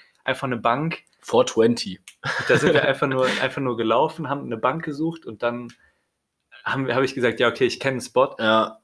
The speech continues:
Speaker 1: Der ist richtig geil, da sitzt man am Wasserfall, da ist man aber safe. Der ist safe besetzt. Das ist
Speaker 2: Ja.
Speaker 1: so eine einzelne Bank, die ist richtig isoliert, aber man kann alles, den ganzen Park
Speaker 2: Man war
Speaker 1: sehen.
Speaker 2: mittendrin, aber trotzdem außerhalb.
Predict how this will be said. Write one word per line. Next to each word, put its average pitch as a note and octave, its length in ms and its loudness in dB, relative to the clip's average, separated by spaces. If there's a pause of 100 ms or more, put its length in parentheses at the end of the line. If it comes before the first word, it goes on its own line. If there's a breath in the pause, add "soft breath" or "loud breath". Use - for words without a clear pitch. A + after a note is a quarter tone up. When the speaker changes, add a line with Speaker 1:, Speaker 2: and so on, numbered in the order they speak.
Speaker 1:
Der B2 100 6
ist - 160 -2
richtig D3+ 300 -2
geil, B2+ 180 4
da A#2+ 80 4
sitzt B2+ 220 -2
man A#2 120 0
am G#2+ 120 -4
Wasserfall, B2 440 2
da A2+ 100 2
ist - 120 -4
man A2 100 -4
aber G2+ 160 -4
safe. A#2+ 320 -4 (680)
Der A#2+ 100 4
ist A2 140 -8
safe A#2+ 260 0
besetzt. G#2 280 -4
Das A2+ 100 2
ist G#2 40 4
Speaker 2:
Ja. C3 80 4
Speaker 1:
so - 60 -2
eine C3 260 0
einzelne D3 380 -4
Bank, C3 340 -4 (220 loud breath)
die C#3 60 -8
ist - 160 -10
richtig E3 360 -4
isoliert, C3+ 500 -4 (180 soft breath)
aber B2 100 -2
man A#2+ 160 -2
kann C3 180 -4
alles, C3 540 -4
den B2 160 0
ganzen C3 300 0
Park B2 200 2
Speaker 2:
Man B2+ 80 0
war D3+ 120 4
Speaker 1:
sehen. E3 140 6
Speaker 2:
mittendrin, E3+ 540 6
aber C#3+ 200 4
trotzdem D#3 380 0
außerhalb. A2 640 2